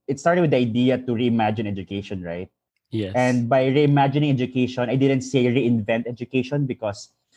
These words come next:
Speaker 1: well, I don't have the qualifications for that. But I can have the imagination to shift and change and recreate something that wasn't done before.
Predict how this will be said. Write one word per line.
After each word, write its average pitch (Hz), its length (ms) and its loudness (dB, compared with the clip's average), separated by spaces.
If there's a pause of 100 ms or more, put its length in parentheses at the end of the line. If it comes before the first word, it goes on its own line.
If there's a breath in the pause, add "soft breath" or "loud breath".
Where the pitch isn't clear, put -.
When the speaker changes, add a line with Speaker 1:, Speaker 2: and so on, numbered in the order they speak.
(200)
Speaker 1:
well, 120 140 -2
I 143 80 4
don't 180 240 2
have 135 280 0
the 123 80 0
qualifications 107 760 -2
for - 300 -10
that. 85 160 -10 (360)
But 127 340 -2
I 143 100 4
can 156 200 2
have 135 380 2
the 151 60 4
imagination 107 960 0
to 104 220 -2 (340)
shift - 500 -2
and 117 160 -4
change 117 480 0
and 107 240 0
recreate 113 520 0
something 123 460 0
that 110 200 -2 (380)
wasn't 127 380 0
done 117 260 2
before. 202 560 0